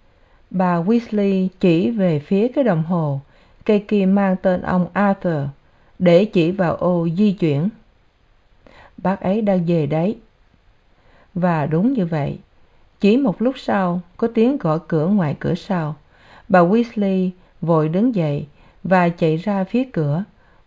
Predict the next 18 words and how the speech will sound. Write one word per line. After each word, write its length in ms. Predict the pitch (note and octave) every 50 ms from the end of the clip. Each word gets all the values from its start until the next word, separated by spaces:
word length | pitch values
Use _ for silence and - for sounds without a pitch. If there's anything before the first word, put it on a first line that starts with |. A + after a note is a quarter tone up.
| _ -
một 280 | F3 E3 D3 C#3+ -
tay 240 | - F#3+ F#3 F3+ F3
cầm 360 | F3 - F3+ E3+ D#3+ D3 D3
nắm 200 | D3+ E3 F#3 G#3
đấm. 280 | G3 F3+ E3 F3+ A3 C#4+ - _ _ - - _ - _ - - - _ _ -
Bà 220 | F#3+ F#3 F3 E3+
ghé 260 | E3+ E3 G3+ A#3+ C#4
sát 360 | C#4 - - C#4+ D#4+ D#4+ -
mặt 180 | G3+ E3 D3+ C#3+ -
vào 220 | E3+ E3+ E3 D3+
và 140 | C#3+ D3+ D3+
gọi 280 | D3+ D3 D3 C#3 C#3+ D#3
nhỏ, 380 | E3+ E3 C#3+ C3+ C3+ D3+ G#3 A#3 - _ _ _ _ _ _ _ _ _ _ _ _ _ _ _ _ - - - - - _ _
"Arthur, 420 | - G3+ G3+ G#3 - G3+ F#3 D#3+ D3+ C#3 - _ _ _ _ _ _ - - - _ _
anh 220 | - F#3+ F3+ F3+ F3+
đấy 220 | F#3 F#3 G#3+ A#3 A#3
phải 100 | G#3 G#3+
không?" 260 | G#3+ - G#3+ G#3 G3+